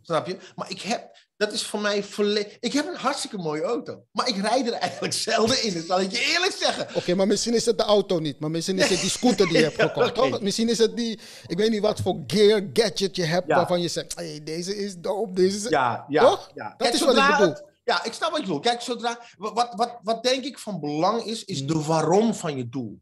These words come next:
Speaker 2: Yes.
Speaker 1: Weet je wel, de, waarom, wat, wat gaat het je brengen dan?
Speaker 2: Mhm,
Speaker 1: Is het
Speaker 2: mhm.
Speaker 1: iets wat je
Speaker 2: Mhm.
Speaker 1: echt, echt waar je je gelukkig door voelt? Of
Speaker 2: Ja.
Speaker 1: compenseer je ermee?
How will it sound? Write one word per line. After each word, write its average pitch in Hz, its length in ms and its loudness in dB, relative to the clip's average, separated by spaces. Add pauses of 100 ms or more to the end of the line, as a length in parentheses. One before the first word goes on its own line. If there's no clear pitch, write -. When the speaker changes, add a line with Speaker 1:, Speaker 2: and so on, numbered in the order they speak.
Speaker 2:
Yes. - 640 -12
Speaker 1:
Weet 151 160 -10
je 160 60 -8
wel, 175 240 2
de, 147 380 4 (960)
waarom, 233 800 2 (220)
wat, 233 240 -2
wat 226 180 0
gaat 254 280 -2
het 233 160 -4
je 175 100 0
brengen 170 440 0
dan? 110 100 -8
Speaker 2:
Mhm, 120 80 -8
Speaker 1:
Is 160 140 -2
het 226 140 -6
Speaker 2:
mhm. - 60 -10
Speaker 1:
iets - 140 -6
wat 185 200 -6
je - 240 -8 (160)
Speaker 2:
Mhm. 135 280 -14
Speaker 1:
echt, 220 200 -4 (200)
echt 196 280 -2
waar 165 180 2
je 156 220 0
je 143 160 -4
gelukkig 165 560 0
door 202 140 0
voelt? 220 300 -10
Of 196 180 -6
Speaker 2:
Ja. 151 120 -2
Speaker 1:
compenseer 233 760 0
je 185 160 0
ermee? 113 420 -10